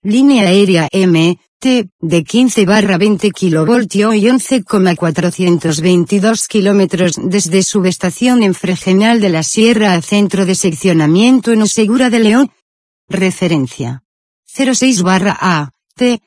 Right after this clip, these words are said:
guion mil setecientos treinta y dos guion diecisiete mil doscientos cincuenta y siete.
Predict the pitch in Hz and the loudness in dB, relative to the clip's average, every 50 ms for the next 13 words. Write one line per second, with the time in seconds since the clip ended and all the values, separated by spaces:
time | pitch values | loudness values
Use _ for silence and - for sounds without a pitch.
0 | _ _ - 175 180 175 190 160 165 151 156 165 190 226 240 240 - 233 196 - | _ _ -8 -4 -2 0 0 0 2 2 2 2 2 2 0 0 -2 -2 -2 -2
1 | 202 202 - 226 196 175 147 196 190 - - - - 202 202 196 196 156 208 202 | -2 -2 0 0 0 0 0 -2 -2 -4 -4 -6 -4 -2 0 0 0 0 0 0
2 | 196 196 226 226 - - - - 220 214 196 185 170 175 175 - - 160 143 - | 0 0 0 -2 -2 -6 -4 -2 0 0 0 0 0 -2 -4 -4 -4 -4 -4 -4
3 | - 165 143 - 160 147 165 190 214 226 214 196 180 190 180 - - 226 226 202 | -4 -4 -4 -2 -2 0 0 2 0 0 0 0 0 -2 -2 -2 -2 0 0 0
4 | 180 - 165 151 - - 120 120 - - 170 156 151 - 247 247 240 202 - 226 | 0 -2 -4 -4 -4 -6 -8 -8 -4 -2 -2 -2 -2 0 -2 -2 -2 -2 -2 -2
5 | 160 139 120 147 127 139 131 | -4 -4 -4 -8 -8 -10 -12